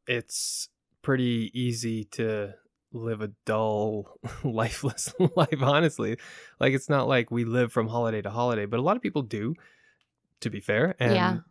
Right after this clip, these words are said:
Speaker 2: that's true. And not just that, I mean, birthdays too.
Speaker 1: Yeah,
Speaker 2: Can birthday be my
Speaker 1: birthdays is,
Speaker 2: favorite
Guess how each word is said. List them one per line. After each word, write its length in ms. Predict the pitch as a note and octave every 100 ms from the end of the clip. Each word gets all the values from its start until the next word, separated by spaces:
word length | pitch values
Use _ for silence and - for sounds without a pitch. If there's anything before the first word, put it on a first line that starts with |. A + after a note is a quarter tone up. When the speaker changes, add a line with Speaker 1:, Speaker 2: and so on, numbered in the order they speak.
| -
Speaker 2:
that's 240 | G3 -
true. 360 | - G#3 F#3 F3 _ _ -
And 100 | G3+
not 220 | G3 F#3
just 200 | F#3 -
that, 260 | F3+ F3 E3+
I 20 |
mean, 220 | E3+ E3
birthdays 580 | D3+ D#3+ F3 F3 D#3 -
too. 320 | - E3+ D#3+
Speaker 1:
Yeah, 300 | E3 E3+ A#2 G2
Speaker 2:
Can 180 | - F#3
birthday 360 | F3 F3 F#3 F#3+
be 80 |
my 140 | F#3 F3+
Speaker 1:
birthdays 180 | F3+ F3+
is, 60 |
Speaker 2:
favorite 200 | F3 F3+